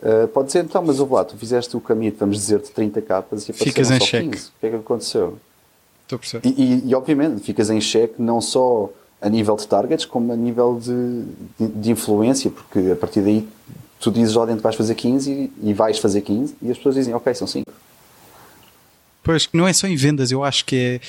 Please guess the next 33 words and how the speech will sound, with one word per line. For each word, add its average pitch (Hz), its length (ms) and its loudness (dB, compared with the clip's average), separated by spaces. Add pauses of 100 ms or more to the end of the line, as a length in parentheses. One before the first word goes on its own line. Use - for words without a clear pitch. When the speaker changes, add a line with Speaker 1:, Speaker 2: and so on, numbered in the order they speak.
(160)
Speaker 2:
é, 120 440 2
é - 40 -4
também 127 240 2
noutras 127 340 2
áreas, 131 580 0
eh, 127 340 -6 (680)
de - 80 -6
facto, 131 340 0
às 117 120 0
vezes, 120 400 0
eh, 123 260 -2
há 113 80 -2
alguma 120 600 0 (840)
tentativa 135 800 0
de 131 460 -4 (120)
puxar 139 300 2
a 131 60 4
brasa 131 300 2
à, 131 380 0
à - 20 -6
tua - 160 0
Speaker 1:
Sim, 190 160 0
quem - 40 6
Speaker 2:
sardinha, 156 260 4
Speaker 1:
diz 135 80 4
Speaker 2:
não 147 80 4
é? - 20 2
Ou 151 60 0
Speaker 1:
números, 156 220 2
Speaker 2:
seja, 117 160 0
Speaker 1:
imagina, 117 340 2 (180)
pensa, 131 240 0
Speaker 2:
eh, 120 180 0